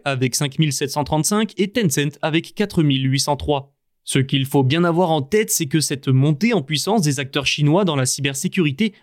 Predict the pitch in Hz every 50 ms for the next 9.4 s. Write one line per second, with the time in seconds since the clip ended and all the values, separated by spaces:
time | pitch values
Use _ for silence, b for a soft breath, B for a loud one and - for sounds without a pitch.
0 | b - 170 165 135 185 180 165 165 196 214 190 165 143 143 160 139 165 160 151
1 | 135 196 190 - - 160 127 147 165 139 - - 160 156 - - 180 180 - -
2 | - 160 156 - - 180 165 139 - - 139 131 - - _ 165 180 185 208 196
3 | 170 160 170 170 180 196 196 - 160 151 131 - - 135 123 123 127 - _ _
4 | _ _ _ _ - 139 135 131 131 - 151 139 131 160 160 - 185 175 - -
5 | 151 135 165 170 156 - 143 143 135 135 - 143 131 127 139 143 143 131 143 160
6 | 165 - 180 143 131 127 139 139 135 160 135 - - 160 - - 131 - - 175
7 | 156 156 143 139 135 196 240 - _ 156 131 123 139 160 - - - 147 156 156
8 | - - 175 165 170 165 135 170 175 165 147 202 214 - 190 156 147 156 165 -
9 | 160 143 - - - 123 120 120